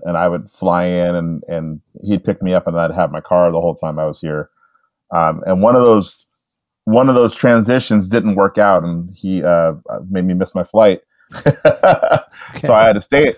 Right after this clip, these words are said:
Speaker 1: stay an extra day, and he happened to have a gig subbing for Matt Perrine, another great sousaphone player,
Speaker 2: Mm-hmm.
Speaker 1: with this, this weird trombone band called Bonorama. And he's asked me if I wanted to go.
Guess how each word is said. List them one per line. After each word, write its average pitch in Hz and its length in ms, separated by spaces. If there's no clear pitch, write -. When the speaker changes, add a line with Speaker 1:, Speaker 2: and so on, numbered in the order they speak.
Speaker 1:
stay 170 280
an 165 60
extra 131 260
day, 127 380
and 107 100
he 110 120
happened 113 360
to 107 60
have 101 180
a 101 40
gig 95 300
subbing 98 600
for 95 120
Matt 95 280
Perrine, 107 480
another 90 280
great 85 240
sousaphone 82 500
player, 82 360
Speaker 2:
Mm-hmm. 123 300
Speaker 1:
with 95 220
this, 92 400
this 92 240
weird 113 320
trombone 117 540
band 80 380
called 87 240
Bonorama. 92 640
And 85 100
he's 82 100
asked 92 260
me 98 60
if 90 100
I 92 80
wanted 87 280
to - 60
go. 87 380